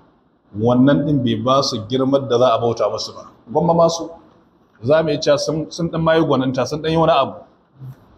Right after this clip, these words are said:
Kila ma ɗauki wata ƙila rububiyya a rashin hankali mu ba su.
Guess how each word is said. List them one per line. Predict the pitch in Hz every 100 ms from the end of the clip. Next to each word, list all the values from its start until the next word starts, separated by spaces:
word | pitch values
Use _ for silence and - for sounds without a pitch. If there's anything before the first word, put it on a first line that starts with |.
| _ -
Kila | 165
ma | 156 160
ɗauki | 139 135 147
wata | 151 151
ƙila | 175 165
rububiyya | 135 123 123 147 143
a | 127
rashin | 139 143
hankali | 135 139 131 127
mu | 120
ba | 110
su. | 107 - -